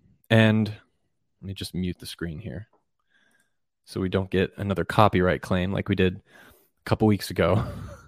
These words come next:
And it, what I found most interesting was it starts off with this new, well, new for some people, this new droid creature that resembles a spider. And what's interesting is Paul Duncan,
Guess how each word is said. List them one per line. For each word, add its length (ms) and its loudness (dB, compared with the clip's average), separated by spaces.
And 200 6
it, 120 0
what 300 10
I 80 4
found 260 8
most 200 6
interesting 500 0
was 260 2
it 140 -2
starts 500 0
off 460 -2
with 440 0
this 440 -4
new, 540 2
well, 380 4
new 280 4
for 140 -2
some 220 2
people, 320 0
this 200 -6
new 280 0
droid 380 2
creature 460 0
that 120 0
resembles 400 0
a 80 -2
spider. 500 -2
And 480 0
what's 240 2
interesting 540 0
is 320 0
Paul 320 2
Duncan, 640 0